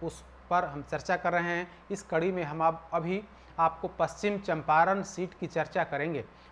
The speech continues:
पश्चिम चंपारण सीट पर इस बार राजद ने वहां से सौरभ कुमार को उम्मीदवार बनाया था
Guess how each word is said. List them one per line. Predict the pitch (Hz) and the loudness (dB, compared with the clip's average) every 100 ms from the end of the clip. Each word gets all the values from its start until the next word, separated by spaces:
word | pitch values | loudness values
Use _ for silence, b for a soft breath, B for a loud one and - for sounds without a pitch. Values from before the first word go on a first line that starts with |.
| - | -4
पश्चिम | 175 214 208 | -2 -2 -2
चंपारण | 190 165 160 180 | -2 2 2 2
सीट | 165 - 170 - | -2 -6 -6 -4
पर | 175 | -2
इस | 151 - | -4 2
बार | 156 170 147 190 - - - - - - - - - - - | 6 8 6 0 -10 -20 -20 -20 -20 -20 -20 -20 -20 -20 -6
राजद | 143 151 175 214 | 4 6 8 6
ने | 214 220 | 6 4
वहां | 185 165 185 | 4 2 2
से | 214 226 214 - - - - - - - | 6 6 4 -6 -20 -20 -20 -20 -20 -4
सौरभ | 180 180 185 208 208 | 2 6 6 4 2
कुमार | 165 160 175 185 | -2 4 4 4
को | 196 | 0
उम्मीदवार | 190 175 180 175 | -2 2 4 4
बनाया | 180 180 180 | 4 4 4
था | 180 180 196 - | 4 2 2 -2